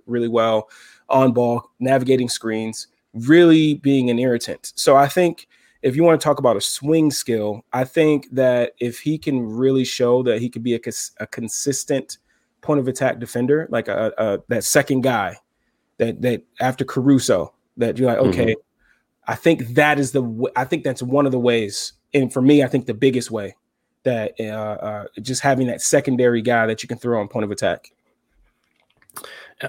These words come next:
Speaker 2: I, and I think there's probably going to be times during the season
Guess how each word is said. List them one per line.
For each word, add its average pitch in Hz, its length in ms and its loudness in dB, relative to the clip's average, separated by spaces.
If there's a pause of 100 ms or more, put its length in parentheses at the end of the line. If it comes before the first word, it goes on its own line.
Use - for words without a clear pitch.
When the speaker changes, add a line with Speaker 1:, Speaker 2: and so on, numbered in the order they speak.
(160)
Speaker 2:
I, 139 140 -4 (400)
and 120 120 8
I 127 80 8
think 143 160 4
there's 131 140 4
probably 117 580 4 (320)
going 110 220 0
to 110 60 -2
be 104 100 0
times 107 560 -2
during 107 220 -4
the 98 80 -10
season 113 580 -6